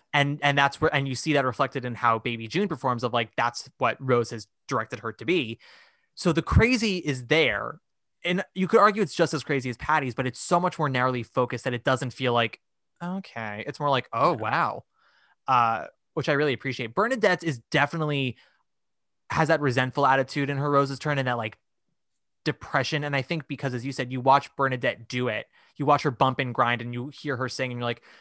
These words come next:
Speaker 1: "This is a Rose who could have made it, who probably could have been in Burlesque
Speaker 2: Yeah.
Speaker 1: when Tessie's like, 'Oh, she would make a great stripper.'" She had the talent, and the resentment comes from, like, the, "I could have actually done this, and I hate that it passed me by."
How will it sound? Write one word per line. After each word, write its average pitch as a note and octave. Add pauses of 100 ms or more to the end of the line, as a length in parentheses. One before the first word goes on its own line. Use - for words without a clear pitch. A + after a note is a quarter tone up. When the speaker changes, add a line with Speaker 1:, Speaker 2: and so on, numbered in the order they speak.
(220)
Speaker 1:
"This F#3+
is A3
a F3
Rose C#3+
who F#3
could C#4
have D#3
made G#2+
it, -
who E3
probably C3+
could G#3+
have G#3
been B2
in A#2
Burlesque A#2
Speaker 2:
Yeah. -
Speaker 1:
when A#2+
Tessie's B2+
like, A#2
'Oh, C#3+
she C3+
would C3
make B2
a B2
great B2
stripper.'" A#2+ (380)
She F3
had F#3
the E3+
talent, F3
and C3+
the C#3
resentment D3
comes C#3+
from, C#3+
like, C3
the, C3
"I C#3
could F#3
have D#3+
actually A2
done G#2+
this, A2
and C3+
I C3
hate D#3+ (180)
that C#3+
it B2
passed -
me A#2+
by." F#2+